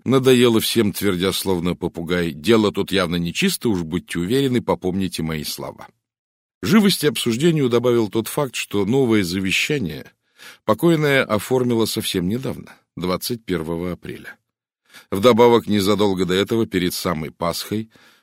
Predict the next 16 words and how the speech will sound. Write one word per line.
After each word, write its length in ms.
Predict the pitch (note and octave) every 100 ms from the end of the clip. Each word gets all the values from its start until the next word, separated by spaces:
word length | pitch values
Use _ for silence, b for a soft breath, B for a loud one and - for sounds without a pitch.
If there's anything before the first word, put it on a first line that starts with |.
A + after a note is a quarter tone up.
| b
в 100 | F#2
гости 380 | A#2+ C#3 - B2
к 160 | G#2+
Эмили 220 | G2+ F#2+
Арандел 580 | F2+ F#2 A2 G#2+ A2 A2
прибыли 420 | F#2+ B2 C3+ C3
ближайшие 680 | B2 A2 G#2 A#2 A#2 - B2
родственники, 880 | B2 B2 - - D2+ D2 - - - _ _ _ -
и 80 | F#2
одно 280 | F#2+ G#2
их 140 | G#2 -
появление 500 | F#2 E2+ G2 A#2 E2
вызвало 400 | F2 D#2+ E2+ E2+
массу 320 | F#2 F#2+ G2
скандальных 680 | - G2+ F#2 E2 E2 D2+ C#2
домыслов, 560 | D#2 G#2 F#2+ A2+ A2+